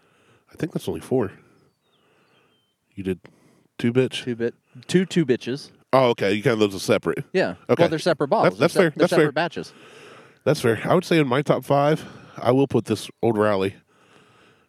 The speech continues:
Speaker 1: Old Raleigh, Old Raleigh, however you say it, um, would be up there. The Virgil King Ginger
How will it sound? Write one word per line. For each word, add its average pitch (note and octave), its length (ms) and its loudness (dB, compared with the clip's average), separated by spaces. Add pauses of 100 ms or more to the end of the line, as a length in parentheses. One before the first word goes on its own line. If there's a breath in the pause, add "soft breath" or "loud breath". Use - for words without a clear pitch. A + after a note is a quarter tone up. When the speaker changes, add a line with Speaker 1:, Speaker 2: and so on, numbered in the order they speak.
(460 soft breath)
Speaker 1:
Old A2 160 2
Raleigh, A2 280 2
Old G#2+ 140 2
Raleigh, G#2 320 2
however G2+ 320 -2
you G2+ 80 -2
say G#2 220 0
it, - 140 -4 (340 loud breath)
um, G2 440 -2 (400 soft breath)
would G#2+ 160 0
be A2 100 4
up G#2+ 140 0
there. A#2 260 0 (720 loud breath)
The G#2+ 400 0 (140)
Virgil A2 300 -2
King A2+ 180 -2
Ginger A2+ 440 0